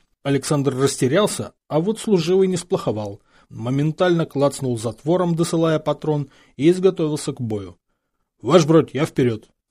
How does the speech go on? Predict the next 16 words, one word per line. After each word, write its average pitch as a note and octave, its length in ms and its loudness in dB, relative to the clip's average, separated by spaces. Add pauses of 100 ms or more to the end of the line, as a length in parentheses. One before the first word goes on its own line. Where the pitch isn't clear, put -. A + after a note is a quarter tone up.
(220)
«Давай, B2+ 280 -2
потихоньку!» A2 580 -12 (500)
Кивнув D3 480 0
ему, C3 380 0
князь C#3 400 -6
наконец C3 460 -6
расстегнул C#3 580 -2
непослушный B2 680 -4
ремешок B2+ 480 -4
на B2+ 120 -4
кобуре C#3 460 0 (280)
и B2 100 -2
достал C#3+ 440 0
Смит-Вессон. B2+ 800 -6 (680)
Оставив D3 600 -4
лошадей, D3 580 -2